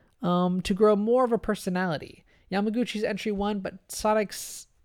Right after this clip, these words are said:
team decided to change his character's name to Miles, from Miles to Tails, in which Yamaguchi was not too pleased al-, without, with at all about. The team and Yamaguchi ended up with a compromise. He settled the name Miles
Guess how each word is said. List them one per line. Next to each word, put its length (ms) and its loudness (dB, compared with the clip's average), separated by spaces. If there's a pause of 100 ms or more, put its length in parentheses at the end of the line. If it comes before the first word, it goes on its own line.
(140)
team 340 4
decided 320 4
to 80 0
change 360 0
his 100 -8
character's 360 -2
name 340 -2 (260)
to 120 -8
Miles, 640 -4 (380)
from 220 2
Miles 460 2
to 60 -16
Tails, 600 -4 (380)
in 80 -4
which 140 -2
Yamaguchi 520 0
was 160 2
not 220 -4
too 160 -2
pleased 480 0
al-, 240 -8
without, 440 -2 (360)
with 220 2 (140)
at 240 2
all 220 4
about. 320 -4 (420)
The 60 -6
team 540 2 (100)
and 140 0
Yamaguchi 580 2
ended 240 -2
up 200 -2
with 200 0
a 60 2
compromise. 600 -2
He 80 -10
settled 260 0
the 40 0
name 220 -4
Miles 520 -4